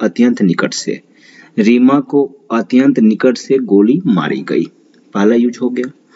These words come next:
दूसरा है स्पष्ट रूप से। जब हम किसी की बात को इनकार करते हैं स्पष्ट रूप से, आ चाहे स्वीकार करते हैं स्पष्ट रूप से, तो वहाँ पे आप स्पष्ट रूप से के लिए, ऐसे तो आप जानते हैं clearly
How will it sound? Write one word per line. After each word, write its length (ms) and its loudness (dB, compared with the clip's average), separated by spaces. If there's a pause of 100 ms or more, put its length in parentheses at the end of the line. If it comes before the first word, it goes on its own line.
(360)
दूसरा 400 0
है 220 -6 (260)
स्पष्ट 580 -4
रूप 160 -8
से। 280 -20 (760)
जब 180 0
हम 120 0
किसी 300 -6
की 100 0
बात 400 -2
को 340 0 (100)
इनकार 460 0 (100)
करते 280 -4
हैं 160 -4
स्पष्ट 420 -4
रूप 120 0
से, 280 -4 (460)
आ 100 0
चाहे 240 -4
स्वीकार 560 0
करते 320 -4
हैं 120 -4
स्पष्ट 400 -4
रूप 100 0
से, 280 -4 (380)
तो 100 2
वहाँ 520 -2
पे 200 2 (240)
आप 220 -4
स्पष्ट 500 -4
रूप 280 2
से 340 0
के 200 -2
लिए, 360 -2 (340)
ऐसे 220 -4
तो 80 0
आप 120 -2
जानते 380 -2
हैं 140 0
clearly 920 2